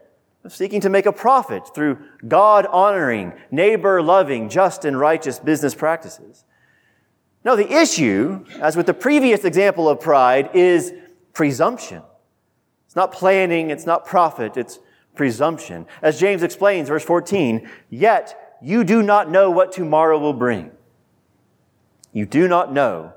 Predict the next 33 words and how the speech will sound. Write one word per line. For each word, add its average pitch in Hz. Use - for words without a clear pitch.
what 117
tomorrow 127
will 113
bring. 107
Just 214
as 190
presuming 220
to 202
know 175
what 151
is 156
in 196
another 180
person's 165
heart 156
puts 220
you 175
in 165
the 156
place 156
of 117
God, 113
well, 139
so 202
too 135
does 139
presuming 170
to 165
know 156
what 139
the 135
future 160
holds. 120